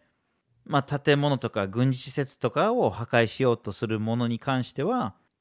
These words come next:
とにかく爆破の範囲が非常に広い、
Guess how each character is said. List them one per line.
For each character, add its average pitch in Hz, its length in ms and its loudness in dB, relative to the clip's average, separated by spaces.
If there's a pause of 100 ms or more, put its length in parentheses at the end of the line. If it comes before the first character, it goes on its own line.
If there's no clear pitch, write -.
(100)
と 156 100 0
に 156 120 2
か 120 80 -4
く 95 180 -4
爆 123 380 -2
破 127 360 2
の 156 320 0
範 131 320 4
囲 110 120 2
が 123 120 4
非 113 220 -6
常 160 280 0
に 143 80 -4
広 131 380 2
い、 - 120 -10